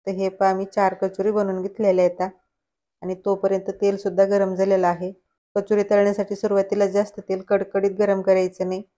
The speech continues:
थोडंसं मध्यमच गरम करून घ्यायचं. आणि लगेच तेलात कचोरी सोडून घ्यायची. मध्यम गॅस ठेवायचा आणि मस्त खुसखुशीत होईपर्यंत कचोरी आपल्याला तळून घ्यायची आहे. तेलात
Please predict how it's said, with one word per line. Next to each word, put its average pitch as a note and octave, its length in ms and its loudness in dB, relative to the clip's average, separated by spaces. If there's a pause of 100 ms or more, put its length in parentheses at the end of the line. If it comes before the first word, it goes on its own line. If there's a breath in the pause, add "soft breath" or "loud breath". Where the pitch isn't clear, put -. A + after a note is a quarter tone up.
थोडंसं G3 360 -2
मध्यमच G3 520 -2
गरम F#3+ 220 0
करून F3+ 280 -6
घ्यायचं. F#3+ 380 -4 (1700)
आणि G3+ 280 -2
लगेच A3 360 0
तेलात G#3+ 220 2 (100)
कचोरी G#3 300 0
सोडून G3+ 360 2
घ्यायची. G3+ 420 -2 (1600)
मध्यम G#3 480 -2
गॅस G#3+ 260 4
ठेवायचा G3 400 0
आणि G3+ 140 -2
मस्त G3+ 360 -8 (100)
खुसखुशीत A3 640 -6
होईपर्यंत G3+ 560 0
कचोरी G3 280 0
आपल्याला F#3+ 380 2
तळून G3 260 2
घ्यायची G3 320 -2
आहे. F#3 280 -2 (1080)
तेलात G#3 220 2